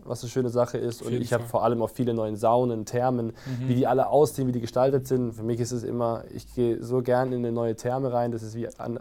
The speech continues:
Speaker 1: wie andere sagen, „Oh, ich muss in das Fußballstadion, ich muss in das
Speaker 2: Stimmt,
Speaker 1: Fußballstadion.“
Speaker 2: klar.
Speaker 1: So ist bei mir die Interesse halt mega groß, wie sieht eine Therme dort oder dort aus.
Speaker 2: Auf jeden Fall, weil man arbeitet ja auch tagtäglich und dann möchte man auch sehen,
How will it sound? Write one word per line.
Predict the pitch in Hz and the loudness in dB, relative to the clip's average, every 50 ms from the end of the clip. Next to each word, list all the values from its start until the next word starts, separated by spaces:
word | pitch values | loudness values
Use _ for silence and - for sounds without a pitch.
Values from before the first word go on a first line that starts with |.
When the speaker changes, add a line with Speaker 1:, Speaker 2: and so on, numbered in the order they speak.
| 117 | -4
Speaker 1:
wie | 120 117 | -4 -4
andere | - 113 123 131 131 127 | -2 -2 0 0 0 2
sagen, | 120 123 117 117 117 | 2 2 2 2 2
„Oh, | 113 113 110 | 2 2 2
ich | 110 - - | 2 0 -4
muss | 127 - | -6 -4
in | 123 113 | -4 -2
das | 107 117 117 - | -2 -2 -4 -2
Fußballstadion, | - 143 - 143 123 - 131 127 131 131 123 | -6 -6 -4 -6 -4 0 0 2 2 2 0
ich | 123 | -2
muss | 123 117 | -2 -4
in | 113 | -4
das | 110 123 - | -6 -6 -6
Speaker 2:
Stimmt, | - 156 135 | -4 -4 -2
Speaker 1:
Fußballstadion.“ | 123 131 139 - - 131 127 127 127 131 127 | 0 -2 -2 0 2 2 2 2 2 0 -2
Speaker 2:
klar. | 127 - - - - - - - - - | -4 -8 -14 -20 -20 -20 -20 -20 -10 -4
Speaker 1:
So | - 110 | 0 2
ist | 120 131 127 - | 2 2 4 4
bei | 135 | 4
mir | 131 135 131 | 4 6 6
die | 135 135 | 4 4
Interesse | 131 - 117 127 127 131 131 | 4 4 2 2 4 4 4
halt | 117 113 | 2 4
mega | 117 123 131 127 | 4 4 4 4
groß, | 123 120 117 131 135 127 - 123 117 | 4 4 4 4 4 2 0 -4 -2
wie | 123 131 | -2 -2
sieht | 123 107 131 135 139 143 135 - - - - | 0 0 0 0 0 0 -2 -4 -8 -16 -10
eine | 180 127 123 | -6 -6 -6
Therme | - - 123 127 131 135 135 135 131 127 - - - - - 143 | -2 2 2 2 4 4 2 0 0 -2 -4 -6 -16 -18 -2 4
dort | 123 127 139 135 | 8 8 8 6
oder | 123 113 113 | 4 0 2
dort | 120 113 110 | 2 2 2
aus. | - 95 101 - - - | 2 -2 -8 -8 -12 -18
Speaker 2:
Auf | - - | -20 -16
jeden | - 135 127 123 120 | -12 -12 -10 -10 -12
Fall, | - - 120 123 131 | -12 -10 -10 -8 -8
weil | 127 123 113 107 107 110 117 | -8 -8 -8 -10 -14 -16 -14
man | 113 117 120 | -14 -12 -10
arbeitet | 113 113 127 131 135 139 135 | -10 -8 -8 -8 -8 -10 -8
ja | 139 131 127 | -8 -8 -8
auch | 127 123 | -8 -10
tagtäglich | - - 135 131 131 - - 131 131 135 131 123 | -10 -10 -10 -10 -12 -12 -12 -10 -10 -10 -10 -10
und | 127 127 | -10 -10
dann | 120 120 | -8 -8
möchte | 120 - - - | -10 -10 -10 -10
man | 139 131 | -8 -8
auch | |
sehen, | 120 - 135 131 131 | -6 -4 -4 -6 -6